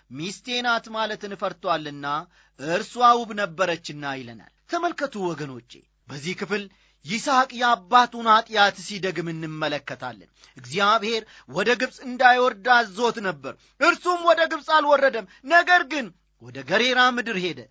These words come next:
በገሬራም አንዳንድ ሰዎች ርብቃን በፍትወት ስሜት ሲመለከቷት በማየቱ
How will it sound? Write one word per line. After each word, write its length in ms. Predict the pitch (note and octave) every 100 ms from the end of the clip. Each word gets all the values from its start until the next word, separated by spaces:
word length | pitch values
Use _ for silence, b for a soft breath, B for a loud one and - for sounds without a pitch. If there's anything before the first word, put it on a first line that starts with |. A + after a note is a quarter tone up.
| b b -
በገሬራም 540 | D#3 G3+ A3+ A3 A3 A3
አንዳንድ 380 | A3+ A3 A3+ A3
ሰዎች 280 | G#3 A3+ A3
ርብቃን 480 | A3+ G#3 - A3 G#3+
በፍትወት 460 | F3 - G3+ A3+ -
ስሜት 380 | A3 A3 A#3 -
ሲመለከቷት 720 | A3 A3 A3 A3 A3 A3 G3
በማየቱ 420 | A3 A3 A3+